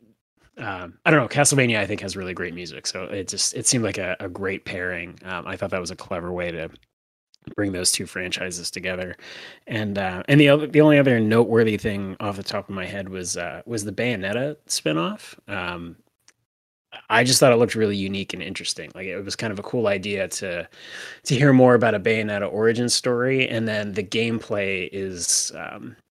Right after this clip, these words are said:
it, it appears to be a much more cutesy presentation and a, a totally different gameplay loop from the other Bayonetta games, and I just, I thought that was interesting and,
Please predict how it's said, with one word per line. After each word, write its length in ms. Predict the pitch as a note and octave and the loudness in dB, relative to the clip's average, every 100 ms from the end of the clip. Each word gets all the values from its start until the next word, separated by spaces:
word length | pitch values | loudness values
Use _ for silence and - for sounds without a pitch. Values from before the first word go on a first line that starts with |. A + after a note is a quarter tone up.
| - | 2
it, 180 | D#3 D3 | 4 6
it 100 | C#3+ | 4
appears 300 | C#3 D3+ C3+ | 8 8 8
to 80 | |
be 100 | B2+ | 6
a 60 | A#2+ | 6
much 260 | A2 A#2 - | 6 0 0
more 180 | G#2 G2 | 0 -2
cutesy 680 | - C3 - C3+ C3 B2 - | 0 0 2 2 0 -2 -6
presentation 880 | - C3 A2+ G#2 A#2 A#2 D3+ C#3+ D3 | 2 2 2 0 0 0 0 -2 -4
and 200 | G#2+ G#2 | -4 -4
a, 240 | F#2+ F#2 - | -2 -4 -6
a 60 | |
totally 380 | - B2 A2+ G#2+ | -2 2 4 2
different 460 | E2+ G2+ G#2 F#2 D2+ _ - | 0 -4 -4 -8 -10 _ -6
gameplay 400 | G#2 G2 G2 F#2 | -6 -4 -6 -8
loop 180 | F#2 | -10
from 160 | - F#2+ | -12 -10
the 120 | F#2 | -8
other 180 | F#2 F2+ | -6 -6
Bayonetta 460 | F2+ F2 F2 F2 - | -8 -8 -8 -10 -10
games, 340 | E3+ E3 E3 | -12 -10 -12
and 80 | F#3 | -12
I 60 | - | -8
just, 260 | - - | -8 -6
I 80 | - | -8
thought 160 | F#2+ F2+ | -10 -8
that 140 | F2 | -8
was 160 | F#2 E2+ | -8 -12
interesting 500 | F#2+ F2 - F2+ E2+ | -12 -6 -6 -6 -12
and, 240 | E2+ E2 | -12 -14